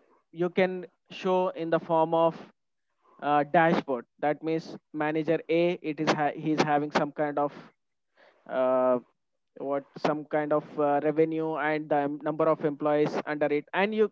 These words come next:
further, you can go into the investigation if, if there is, uh, no such response from that particular manager, you can go fu-, uh, further into that, uh, m-, further investigation. You can do further investigation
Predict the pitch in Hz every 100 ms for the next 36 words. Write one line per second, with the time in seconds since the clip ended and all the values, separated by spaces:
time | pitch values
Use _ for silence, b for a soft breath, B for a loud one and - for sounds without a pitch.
0 | _ 185 202 202 233 226 208 214 196 202
1 | 196 196 185 180 175 170 170 175 196 170
2 | 170 - _ _ _ - 170 156 170 175
3 | 180 - - b b b b - 143 147
4 | 147 147 - 165 180 190 - 202 202 -
5 | - 165 160 - 175 180 - 175 165 175
6 | 180 170 160 175 165 160 156 156 160 156
7 | 160 165 160 165 170 160 151 151 151 170
8 | 160 160 165 123 156 165 156 156 156 _
9 | b b b - 139 - - - - _
10 | _ _ 160 160 151 - - 160 151 165
11 | 160 151 170 185 190 196 175 175 160 165
12 | 175 165 175 175 175 151 170 160 156 151
13 | 151 156 160 165